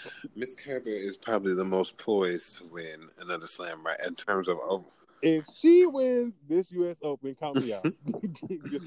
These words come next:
Speaker 2: count me completely out.
Speaker 1: Yeah, she, um, well, we can talk about a few of those names. First, we'll talk about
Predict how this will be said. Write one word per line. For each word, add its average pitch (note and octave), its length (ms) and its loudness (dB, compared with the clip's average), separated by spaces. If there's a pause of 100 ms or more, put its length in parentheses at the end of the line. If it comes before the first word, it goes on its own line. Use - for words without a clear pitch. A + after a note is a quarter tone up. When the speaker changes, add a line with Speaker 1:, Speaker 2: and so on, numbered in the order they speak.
(120)
Speaker 2:
count D3+ 240 0
me C#3 100 -6
completely B2 460 -4
out. F2 160 -12 (140)
Speaker 1:
Yeah, A2+ 380 2
she, - 320 -8
um, G#2+ 420 -4 (540)
well, B2 320 0
we F3 100 -8
can G3 120 -4
talk A#2 140 0
about F#2+ 160 0
a E2+ 40 -6
few F#2+ 120 -2
of E2+ 60 -4
those E2 140 -8
names. D#2+ 260 -10
First, A#2+ 300 -2
we'll G2 80 -6
talk - 220 -6
about F2+ 280 -2